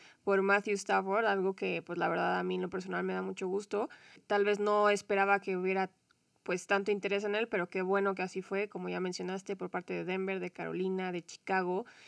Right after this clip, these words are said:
Incluso los Patriotas y los forty-niners contactaron a los Leones viendo hacia el futuro, porque todos estos equipos y, e, incluso algunos más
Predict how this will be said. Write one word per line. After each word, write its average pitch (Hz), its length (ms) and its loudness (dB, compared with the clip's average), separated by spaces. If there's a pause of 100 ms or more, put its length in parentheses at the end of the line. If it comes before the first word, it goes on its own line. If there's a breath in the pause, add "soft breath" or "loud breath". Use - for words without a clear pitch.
(120)
Incluso 208 480 2
los 196 240 4
Patriotas 214 640 2
y 208 60 0
los 185 200 -2
forty-niners 196 880 0
contactaron 190 640 -2
a 185 60 -2
los 185 240 -4
Leones 185 500 -4 (560 soft breath)
viendo 208 840 2 (340)
hacia 196 300 0
el 190 80 -2
futuro, 214 520 2
porque 185 280 -4
todos 208 320 0
estos 208 300 -6
equipos 202 580 -4
y, 170 220 -8
e, - 120 -6 (140)
incluso 190 440 -4
algunos 190 400 -4
más 208 380 0